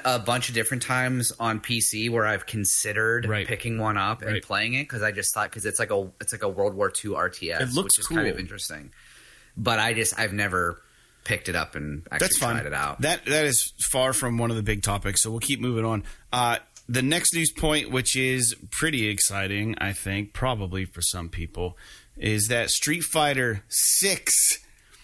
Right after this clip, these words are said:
Speaker 2: they showed off, uh, a lot, um, in the way of, we got to see four new characters. Well, one returning character, D J, and then three new characters, Manon,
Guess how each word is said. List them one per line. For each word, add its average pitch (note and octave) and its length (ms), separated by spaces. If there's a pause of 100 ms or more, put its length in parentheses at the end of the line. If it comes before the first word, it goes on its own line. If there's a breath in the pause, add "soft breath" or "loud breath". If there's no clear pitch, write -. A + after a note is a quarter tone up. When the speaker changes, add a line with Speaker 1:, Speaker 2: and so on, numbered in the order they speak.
(720 soft breath)
Speaker 2:
they C3 120
showed E3 340
off, D#3 420 (160)
uh, A2+ 240
a A#2 120
lot, B2+ 360 (380)
um, G#2+ 260
in A#2 140
the B2 80
way C3 260
of, A#2 220
we B2+ 160
got C#3+ 160
to C3 60
see C3 200
four C3+ 260
new B2+ 220
characters. A2 540
Well, A2+ 120
one D3+ 280
returning B2 400
character, G2+ 400
D G#2 240
J, F2 340 (380 loud breath)
and G#2 160
then G#2+ 120
three C#3 360
new C3 160
characters, F#2+ 680
Manon, C3 680